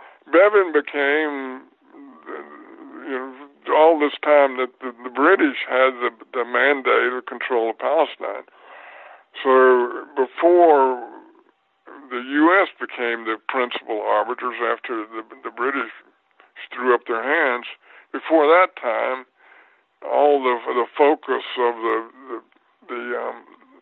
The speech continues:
the Zionist attention was on the British government. On, uh, you know, they, the Jewish terrorists,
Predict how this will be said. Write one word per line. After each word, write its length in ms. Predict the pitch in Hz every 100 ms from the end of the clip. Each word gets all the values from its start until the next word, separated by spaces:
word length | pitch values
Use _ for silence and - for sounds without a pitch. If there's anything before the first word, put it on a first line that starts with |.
| _ _ -
the 120 | 123
Zionist 400 | 135 131 131 123 -
attention 680 | - 143 175 175 127 113 117
was 80 | 110 120
on 340 | 110 110 110
the 60 | 107
British 400 | 127 170 214 -
government. 440 | 113 104 110 101 _ _ _ _ - - _ _ 480
On, 440 | - 120 123 117 113
uh, 200 | 117 117
you 80 | 120
know, 140 | 123
they, 400 | 123 139 165 139 _ _ _ - _ - 123 - -
the 160 | 131 127 131 135 _
Jewish 320 | - 156 202 175 -
terrorists, 600 | 180 214 196 135 117